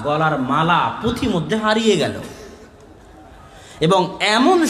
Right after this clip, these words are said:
সময় এবং এমন জায়গায় হারিয়ে গেল যে ওই জায়গায় অজু করার মতো পানি পাওয়ার ব্যবস্থা নেই, আর এদিকে সালাতেরও সময় হয়ে গেছে। অজু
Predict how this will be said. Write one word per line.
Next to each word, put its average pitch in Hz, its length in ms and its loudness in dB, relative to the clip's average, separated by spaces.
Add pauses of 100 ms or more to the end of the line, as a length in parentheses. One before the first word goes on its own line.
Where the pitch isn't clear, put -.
(100)
সময় 160 640 0
এবং 185 220 -2 (200)
এমন 247 280 4 (120)
জায়গায় 190 480 2
হারিয়ে 165 420 -2
গেল 120 220 -4 (720)
যে 127 120 -4 (100)
ওই 202 200 4 (100)
জায়গায় 180 520 0 (260)
অজু 185 400 4
করার 208 400 0
মতো 185 240 -4 (180)
পানি 170 300 -2
পাওয়ার 165 440 0
ব্যবস্থা 127 580 -4
নেই, 185 220 0 (600)
আর 151 140 -4
এদিকে 160 380 -2 (120)
সালাতেরও 165 680 0 (120)
সময় 139 340 -4
হয়ে 120 320 -2
গেছে। 104 280 -8 (1300)
অজু 233 360 6